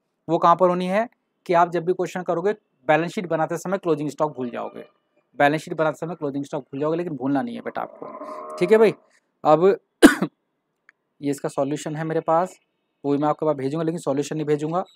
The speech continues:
Question ही भेजूंगा केवल। Question number next, इसमें पढ़ लेते हैं क्या क्या चीज़ें दे रखी हैं। सारे के सारे question कर लेंगे, चैप्टर कर देंगे खत्म।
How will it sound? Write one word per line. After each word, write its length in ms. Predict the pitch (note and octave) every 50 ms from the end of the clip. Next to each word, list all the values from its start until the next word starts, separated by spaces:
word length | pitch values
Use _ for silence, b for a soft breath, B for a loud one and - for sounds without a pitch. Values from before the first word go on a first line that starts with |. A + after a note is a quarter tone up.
| _ _ _ _ _ _ - - _
Question 260 | D3+ C#3 - - C#3+
ही 60 | C#3
भेजूंगा 320 | B2 B2 A#2+ A#2+ B2+ B2 A#2+
केवल। 280 | - B2 A#2+ B2+ B2 - _ _ _ _ _ _ _ _ -
Question 280 | F3+ F3 F3 - F#3+
number 340 | F#3 F3+ F3 F3 G3+ G#3 - -
next, 440 | D#3 D3+ C#3+ C3 - - - - _ _ _ _ _ _ _ _ _ _ _ _ _ _ - - _ - - _ _ _ _ _ _ -
इसमें 260 | E3+ - F#3+ G3 G3
पढ़ 180 | G3 F#3+ F3
लेते 120 | E3+ E3+ F#3+
हैं 80 | G3+
क्या 120 | G3 F#3 D#3+
क्या 140 | - F3 D3+
चीज़ें 200 | E3 E3 E3+ D#3+
दे 80 | D#3+ D#3+
रखी 240 | E3 - - -
हैं। 160 | F3 F#3+ G#3+ G#3+ - _ _ _ _ _ _ _
सारे 280 | - - F#3+ F#3 G3+ G3
के 60 | F#3+
सारे 200 | G3 F#3+ F3+ F3+
question 260 | - F#3 - - F3+
कर 100 | - F3+
लेंगे, 200 | E3+ F3+ G3 A3+
चैप्टर 280 | A3 G3+ D#3 - - E3
कर 140 | - D#3
देंगे 200 | B2+ C3+ C#3 F3
खत्म। 280 | E3+ - D3+ - A#2 -